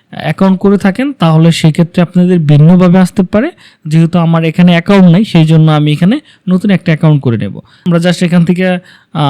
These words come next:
sign in with Google, আমরা এখানে ক্লিক করব। ক্লিক করার পরে আমাদের সামনে মেলগুলো শো হবে। আমরা যে মেলটা ব্যবহার করব, অবশ্যই সেটা আপনার পূর্বে এখানে থাকা যাবে না বা এখানে অ্যাকাউন্ট করা যাবে না।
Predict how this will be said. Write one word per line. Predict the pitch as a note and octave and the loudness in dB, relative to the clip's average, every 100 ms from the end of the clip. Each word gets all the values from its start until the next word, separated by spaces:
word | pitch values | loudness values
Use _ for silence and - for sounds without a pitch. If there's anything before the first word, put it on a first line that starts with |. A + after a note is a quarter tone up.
| C#3 C#3 | -2 -6
sign | - - E3 E3 E3 | -10 -8 -2 0 2
in | F3+ A3 C4 | 0 -2 -4
with | E3 D#3 | -2 -2
Google, | C#3+ C#3+ E3 C#4+ | 0 0 0 -2
আমরা | D3+ C#3+ C#3 | -4 -4 -2
এখানে | D3+ D#3 | -2 -2
ক্লিক | D#3 D3+ - | -2 -4 -2
করব। | D3+ D3+ C4 - _ _ _ _ _ | -4 -4 -8 -10 _ _ _ _ _
ক্লিক | F#3 F#3 | -2 -2
করার | F3 D#3+ | 0 -2
পরে | E3 A#3 | -2 -4
আমাদের | G#3 F3 | 0 0
সামনে | E3+ E3+ E3+ E3+ E3+ | 0 -2 -2 -2 0
মেলগুলো | D#3+ D#3 D#3 F3 | 0 0 0 -2
শো | - D#3 | 0 0
হবে। | C#3+ D3+ C4+ - _ _ _ | 0 -2 -4 -8 _ _ _
আমরা | - C#3 D3+ D#3 | -6 -4 -2 -2
যে | D#3 E3 | 0 2
মেলটা | E3 E3 D#3+ D#3 E3 D#3+ D#3+ | 2 2 0 -2 -2 -2 -2
ব্যবহার | D#3+ D3+ E3 | -2 0 0
করব, | D#3 F#3 A3+ | 0 -2 -2
অবশ্যই | F3+ D#3+ D#3+ | 0 0 0
সেটা | D#3 D3+ | -2 -2
আপনার | C#3+ D#3 D3 | -4 -2 -4
পূর্বে | D#3+ D#3+ D#3 D#3+ - - _ - | -2 -2 0 -2 -2 -14 _ -8
এখানে | B2+ C#3+ C#3+ - | -4 -2 -2 -4
থাকা | D#3 E3 | -2 0
যাবে | D#3 B2+ | 0 -2
না | A2+ G#2+ - | -4 -8 -6
বা | C3+ B2 | -6 -6
এখানে | D3 D3+ D3 | -4 -2 0
অ্যাকাউন্ট | C#3+ D#3+ D3+ C#3+ | 0 0 0 0
করা | D3+ D3+ | 0 0
যাবে | D#3 D#3 D3 | 0 0 0
না। | B2+ F3 | -2 -4